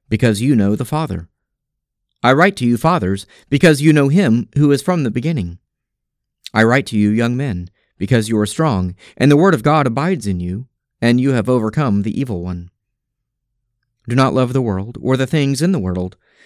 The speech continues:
If anyone loves the world, love for the Father is not in him. For all that is in the world, the lust of the flesh, and the lust of the eyes,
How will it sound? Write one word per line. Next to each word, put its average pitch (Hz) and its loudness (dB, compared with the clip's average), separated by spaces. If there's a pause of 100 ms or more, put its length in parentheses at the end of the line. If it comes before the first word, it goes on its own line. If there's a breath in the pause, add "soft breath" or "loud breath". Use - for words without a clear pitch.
If - 0
anyone 165 4
loves 165 2
the 120 -2
world, 90 -4 (200 soft breath)
love 180 4
for 156 -4
the 123 -2
Father 151 0
is 131 0
not 143 0
in 202 0
him. 92 -4 (720)
For - -6
all 151 2
that 120 0
is 110 -2
in 123 0
the 104 0
world, 98 -4 (320)
the 120 2
lust 156 2
of 135 -6
the 147 -6
flesh, - -10 (180)
and 110 2
the 110 4
lust 127 0
of 117 -6
the 139 0
eyes, 92 -4